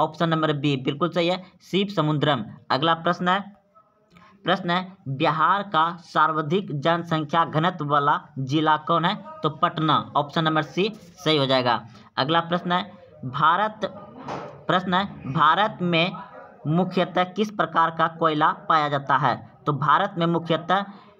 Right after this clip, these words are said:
बिटुमस कोयला पाया जाता है, ऑप्शन नंबर बी सही हो जाएगा।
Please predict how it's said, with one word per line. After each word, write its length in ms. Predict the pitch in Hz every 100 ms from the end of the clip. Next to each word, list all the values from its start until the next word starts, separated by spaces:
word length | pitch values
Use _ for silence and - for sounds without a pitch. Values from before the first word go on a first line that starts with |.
| -
बिटुमस 600 | 127 151 185 175 220 220
कोयला 320 | - 160 165
पाया 460 | 208 - 151 147 143
जाता 200 | 143 139
है, 200 | 131 -
ऑप्शन 260 | 147 147 170
नंबर 220 | 165 165
बी 380 | 151 196 247 -
सही 240 | - 160
हो 100 | 147
जाएगा। 420 | 131 127 120 107